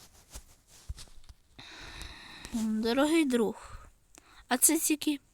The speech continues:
перша частина в поселенні. О, дивіться, який котик. Ну, а це величезне круте поселення.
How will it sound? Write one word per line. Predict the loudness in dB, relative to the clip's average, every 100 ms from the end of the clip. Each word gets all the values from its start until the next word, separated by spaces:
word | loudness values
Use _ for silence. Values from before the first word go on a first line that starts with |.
| _
перша | 10 10 8 4 0 0 -2 0
частина | 0 4 2 0 -2 0 0 -2 -4 _ -20 -20 -16 -8
в | -2 0 -2
поселенні. | -4 2 4 4 2 -2 -6 -6 -6 -8 _ -20 -20 _ _ _ _ _ _ -20 -20 -20 _ -20 -20 _ _ _ _ _ _ _ -20 _ _ -4
О, | -2 -4 -8
дивіться, | -6 -4 0 2
який | 0 -2 -12
котик. | -8 -8 -8 -16 -16 -18 -20 -20 _ -20 -8 -4 -4 -6 -18 -20 -20 -20 -20 -14 -14 -14 -20 _ -20 -20 _ _ 0
Ну, | 6 8 8
а | 8
це | 6 6 4
величезне | 4 10 10 10 2 2 2 -2
круте | -4 -4 -4 -4 -4
поселення. | -4 -8 -4 -2 -2 -2 -8 -14